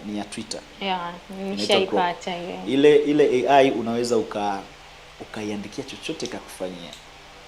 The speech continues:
Speaker 1: Mimi sasa hivi naweza nikaiprompt kwamba nikaweka picha yako pale, wewe mtangazaji.
Speaker 2: Nikiwa natangaza.
Speaker 1: Eh, nikakuweka pale picha yako.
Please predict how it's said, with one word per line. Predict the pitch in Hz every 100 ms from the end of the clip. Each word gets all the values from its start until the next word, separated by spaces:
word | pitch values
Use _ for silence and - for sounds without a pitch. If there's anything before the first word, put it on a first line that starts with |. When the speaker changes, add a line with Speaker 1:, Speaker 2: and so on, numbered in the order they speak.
| - - -
Speaker 1:
Mimi | 156 160
sasa | 147
hivi | 143
naweza | 139 139
nikaiprompt | 127 113 107 - 139 139
kwamba | - 120 113 107 - - - -
nikaweka | - 113 135 -
picha | - 120 120
yako | 127 117
pale, | 104 104 87 - - - - - - - -
wewe | 107 107
mtangazaji. | 92 - 190 208
Speaker 2:
Nikiwa | 196 226
natangaza. | 196 185 185 180 180 175 -
Speaker 1:
Eh, | 135
nikakuweka | 117 107 101 123 - 131
pale | 135
picha | 107 107 110
yako. | 104 -